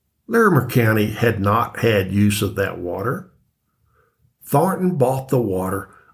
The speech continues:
under the Water Supply and Storage Company ditch expressly because the quality of the water at its diversion point in Larimer County was very good, almost mountain pure water.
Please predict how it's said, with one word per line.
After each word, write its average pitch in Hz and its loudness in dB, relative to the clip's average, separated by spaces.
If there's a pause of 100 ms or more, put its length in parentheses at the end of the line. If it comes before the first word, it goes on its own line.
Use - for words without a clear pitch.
(160)
under 160 4
the 160 2
Water 131 2
Supply 110 -2
and 117 0
Storage 127 2
Company 107 0
ditch 101 -2 (320)
expressly 143 -2 (400)
because 139 -2
the 135 -4
quality 175 -2
of 170 0
the 151 -2
water 113 -2 (360)
at 156 0
its 139 2
diversion 127 0
point 98 -2
in 110 0
Larimer 151 0
County 107 -2
was 107 -2
very 104 0
good, 101 0 (640)
almost 117 0
mountain 117 0
pure 107 -2
water. 98 -4